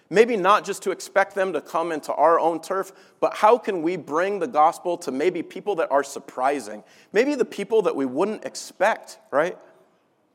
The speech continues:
It looks like the church being a place of compassion, healing for the sick, care for the weak and the vulnerable, and we could go on and on. These are the practices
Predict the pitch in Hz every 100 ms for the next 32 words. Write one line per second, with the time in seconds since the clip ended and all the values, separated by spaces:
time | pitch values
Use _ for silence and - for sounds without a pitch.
0 | _ _ _ _ - 165 147 180 233 -
1 | - - 151 156 139 - 196 143 - -
2 | - 147 151 - 156 143 - - 123 -
3 | 113 - 147 139 - 90 - _ _ _
4 | _ - 185 190 185 123 - _ _ 147
5 | 131 - 135 101 - _ _ _ - -
6 | 220 220 220 196 147 131 156 156 - -
7 | 147 135 131 131 120 95 90 101 123 156
8 | 165 185 143 - 156 165 160 - 123 -
9 | 123 104 92 _ _ _ _ 196 247 277
10 | 190 196 170 - 165 156 143 - 110 98
11 | 101 -